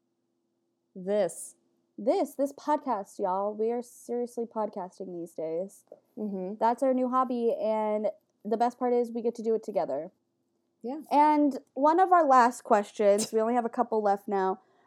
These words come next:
Speaker 2: Our biggest fears of adulting.
Speaker 1: I guess my biggest fears of adulting, uh, when I was graduating, when I was about to graduate, was if,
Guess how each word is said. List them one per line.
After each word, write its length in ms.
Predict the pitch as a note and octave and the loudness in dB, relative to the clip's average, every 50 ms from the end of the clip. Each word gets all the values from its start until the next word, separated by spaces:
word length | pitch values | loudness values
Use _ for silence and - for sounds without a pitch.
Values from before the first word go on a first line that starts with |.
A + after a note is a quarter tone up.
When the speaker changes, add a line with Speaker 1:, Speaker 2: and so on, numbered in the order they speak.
| _ - | _ 4
Speaker 2:
Our 140 | - C4 C4+ | 8 8 8
biggest 520 | A#3 A3 C#4+ D#4 C4+ F#4 F#4+ - - - - | 8 6 2 2 4 4 2 2 0 -6 -2
fears 320 | - C#4+ D4 C#4+ C#4 A#3+ | 0 2 4 4 6 6
of 100 | C4+ A3+ | 6 6
adulting. 680 | A#3 A3 A3 A3+ G#3 A3 A3 - G#3+ F#3+ F3 D3 G#3 G#3+ _ _ _ _ _ _ - - | 6 4 4 4 4 4 2 2 0 0 0 -2 -4 -10 _ _ _ _ _ _ -6 -2
Speaker 1:
I 100 | A3+ A#3+ | 0 2
guess 160 | C4 C#4 C4 | 2 2 2
my 120 | D#4+ D#4 | 2 0
biggest 320 | C#4+ D#4 C4 C#4+ C#4 - - | 0 0 -2 -4 -6 -4 0
fears 220 | C4+ B3+ C4 A#3+ | 2 2 2 2
of 80 | B3+ A#3+ | 0 -2
adulting, 720 | A#3 A3 A#3 A3+ A#3 A#3+ - B3 A#3 A#3 A#3 A3+ A3 - - _ _ - | 0 0 0 -2 -2 -2 -2 -4 -2 -2 -2 -4 -4 -6 -10 _ _ -4
uh, 340 | G3+ G3+ F#3+ F#3+ F#3+ F#3 F#3 | -2 -2 0 0 -2 -2 -2
when 160 | - F#3 G3 | -2 -2 0
I 40 | F#3+ | 0
was 160 | F#3 F#3+ F#3 | 0 0 -2
graduating, 720 | F#3 - G3 F#3+ F3 F3+ F#3 F#3+ G3+ F#3 F3+ E3+ E3 E3 E3 | -4 -2 0 0 2 2 2 0 2 0 2 2 2 0 -2
when 120 | E3 E3 | -2 -2
I 60 | E3 | -2
was 100 | E3 E3 | -4 -4
about 180 | E3+ E3 E3 - | -4 -4 -4 -6
to 60 | G3 | -4
graduate, 580 | - E3+ D#3 D#3+ D#3+ E3+ D3 C3+ C3 - - - | -4 -2 -2 -2 -2 -2 -4 -4 -4 -6 -6 -4
was 500 | E3+ E3 E3 D#3+ D#3 D#3+ D#3+ E3 E3 - _ _ _ _ _ _ - | -2 -2 0 0 0 -2 -4 -8 -14 -18 _ _ _ _ _ _ -4
if, 200 | - F#3+ F#3 F3+ | 0 0 0 -2